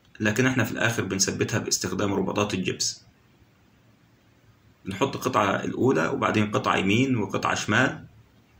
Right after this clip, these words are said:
وقطعة من ال-، من الأمام، وبعدين بنثبت القطعة كلها بالجبس يا جماعة،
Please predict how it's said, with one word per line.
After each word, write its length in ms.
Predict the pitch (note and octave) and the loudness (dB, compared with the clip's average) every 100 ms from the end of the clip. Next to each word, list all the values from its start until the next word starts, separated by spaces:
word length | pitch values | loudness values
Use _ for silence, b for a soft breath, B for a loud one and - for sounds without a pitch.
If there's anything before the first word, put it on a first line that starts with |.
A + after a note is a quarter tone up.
| _ _ _ _ - | _ _ _ _ -10
وقطعة 400 | - C3+ F2 F#2+ | -2 2 2 2
من 160 | F#2 | 2
ال-، 480 | F2+ F#2 F2+ F2+ - - - | -2 -6 -10 -12 -14 -16 -4
من 120 | F#2+ | -2
الأمام، 500 | F2+ F#2+ F#2+ F2 - - _ _ - _ _ _ - _ _ | 0 0 0 0 -6 -18 _ _ -20 _ _ _ -20 _ _
وبعدين 360 | G#2+ A2+ D#3+ C#3 | 0 4 4 4
بنثبت 680 | B2 D#3 C3+ B2 - - - | 4 2 4 2 0 -12 -6
القطعة 680 | F#2+ F2+ G2 - B2+ A#2 G2+ | -4 -2 -6 -2 2 2 0
كلها 220 | A2 A#2 | 2 2
بالجبس 400 | G2 F2+ A#2 - | 2 2 2 2
يا 40 | F#2 | 2
جماعة، 500 | F#2 A2+ D#3 F3 | 2 2 2 0